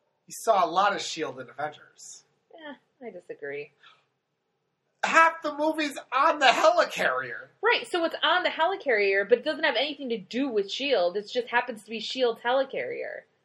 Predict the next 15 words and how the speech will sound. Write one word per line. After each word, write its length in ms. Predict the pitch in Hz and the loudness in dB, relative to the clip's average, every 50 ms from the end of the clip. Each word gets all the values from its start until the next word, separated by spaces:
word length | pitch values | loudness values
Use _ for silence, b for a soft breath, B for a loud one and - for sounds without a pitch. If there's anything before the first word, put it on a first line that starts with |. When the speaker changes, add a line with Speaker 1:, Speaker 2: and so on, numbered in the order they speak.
| _ _ _ _ _ _ _ _ _ _ _ _ _ - | _ _ _ _ _ _ _ _ _ _ _ _ _ -14
Speaker 1:
Okay. 300 | 139 147 165 165 180 127 - - - _ _ _ _ _ _ _ _ _ _ _ _ _ _ _ _ _ _ _ _ - - | -10 -10 -10 -8 -10 -12 -12 -14 -20 _ _ _ _ _ _ _ _ _ _ _ _ _ _ _ _ _ _ _ _ -2 0
Speaker 2:
I'm 160 | 277 330 359 339 | 0 0 0 0
saying 260 | - 403 403 392 370 359 | 0 2 2 2 0 -4
in 100 | 330 311 | -4 -2
this 160 | 320 359 349 - | -2 -2 -4 -4
movie, 320 | 294 311 359 330 320 302 220 | -6 -6 -4 -4 -4 -4 0
there's 220 | 277 269 277 247 | 0 0 0 0
more 160 | 247 277 285 | 0 2 2
of 60 | 285 262 | 2 2
the 140 | 269 254 | 0 -2
inner 240 | - 254 277 285 285 | 0 2 2 2 4
workings 480 | 233 233 285 302 294 294 277 262 240 240 | 4 2 2 2 0 -4 -8 -8 -8 -8
of 80 | 254 | -8
shield. 520 | - - - - 330 349 - - - 67 - | -8 -8 -6 -6 -4 -4 -4 -4 -2 0 2
Speaker 1:
Right. 360 | 466 480 - 180 - - - | 2 2 2 0 -2 -6 -12